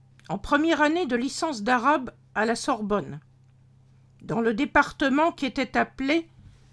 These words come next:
Institut des études islamiques.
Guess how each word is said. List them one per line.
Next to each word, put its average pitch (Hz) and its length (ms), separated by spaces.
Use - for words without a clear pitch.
Institut 320 840
des 240 280
études 247 360
islamiques. 220 680